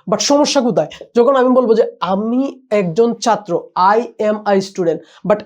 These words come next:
am আমাদের normally কি অর্থ দেয় ভাই? am আমাদের normally হয় অর্থ দেয় অথবা হই অর্থ দেয়।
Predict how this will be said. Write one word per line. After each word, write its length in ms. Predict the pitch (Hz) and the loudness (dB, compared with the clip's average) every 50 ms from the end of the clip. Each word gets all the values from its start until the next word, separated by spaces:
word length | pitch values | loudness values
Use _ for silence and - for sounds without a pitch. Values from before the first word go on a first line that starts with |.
| - 247 | 2 4
am 200 | 262 285 285 277 | 4 4 4 4
আমাদের 300 | 262 254 247 226 254 240 | 4 2 2 2 2 4
normally 360 | 220 214 214 214 233 240 226 | 4 4 4 4 2 2 2
কি 120 | - 269 | 2 4
অর্থ 200 | 262 208 214 - | 4 4 4 2
দেয় 160 | 208 175 180 | 2 2 2
ভাই? 220 | 175 170 214 302 - - _ _ _ _ _ _ _ - | 2 0 -2 -2 -4 -12 _ _ _ _ _ _ _ 2
am 160 | 233 254 269 | 4 4 4
আমাদের 360 | 262 240 233 240 214 240 240 | 4 4 2 4 4 4 4
normally 460 | 226 214 214 214 220 233 240 277 262 | 4 4 4 4 4 4 4 4 2
হয় 400 | - - - - 208 220 240 233 | 0 -2 -2 0 2 4 4 4
অর্থ 240 | 214 185 - - - | 4 2 0 -2 -4
দেয় 300 | 175 165 190 226 294 - - _ _ - - _ - | -2 0 0 -2 -2 -4 -10 _ _ -20 -20 _ -4
অথবা 420 | 190 180 185 226 226 262 311 359 359 - _ _ _ _ - | -4 0 0 2 2 2 0 0 -4 -10 _ _ _ _ -20
হই 380 | - - - 214 240 277 269 254 | -12 -2 2 4 4 4 4 4
অর্থ 220 | 208 - - 180 | 2 2 0 -4
দেয়। 220 | 170 165 - - | -4 -4 -6 -8